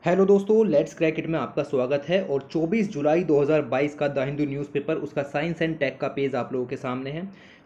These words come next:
सारे के सारे आर्टिकल इंपॉर्टेंट हैं, सभी को डिटेल में कवर करेंगे। ओके, इसके अलावा पिछली जो वीडियोज़ हैं उनकी प्लेलिस्ट मैंने आपको डिस्क्रिप्शन में दे दी है, वहाँ से एक्सेस कर सकते हो या टे-, अ, YouTube चैनल पर जाकर के एक्सेस कर लो। ओके,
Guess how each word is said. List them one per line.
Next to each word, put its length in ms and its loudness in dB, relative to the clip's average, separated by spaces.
सारे 220 4
के 120 2
सारे 240 2
आर्टिकल 380 4
इंपॉर्टेंट 520 2
हैं, 100 0
सभी 320 -2
को 140 2
डिटेल 380 0
में 120 0
कवर 220 2
करेंगे। 380 -2
ओके, 220 0
इसके 220 2
अलावा 260 4
पिछली 360 -2
जो 160 2
वीडियोज़ 440 2
हैं 60 -2
उनकी 180 -2
प्लेलिस्ट 540 -2
मैंने 200 -2
आपको 200 -4
डिस्क्रिप्शन 440 -6
में 140 -4
दे 80 -2
दी 100 -2
है, 60 0
वहाँ 200 -4
से 120 0
एक्सेस 220 -10
कर 120 -2
सकते 300 -6
हो 60 -2
या 120 2
टे-, 240 -2
अ, 220 -2
YouTube 380 -4
चैनल 180 -2
पर 120 -2
जाकर 240 -2
के 120 -4
एक्सेस 240 -4
कर 140 -6
लो। 120 -2
ओके, 300 -2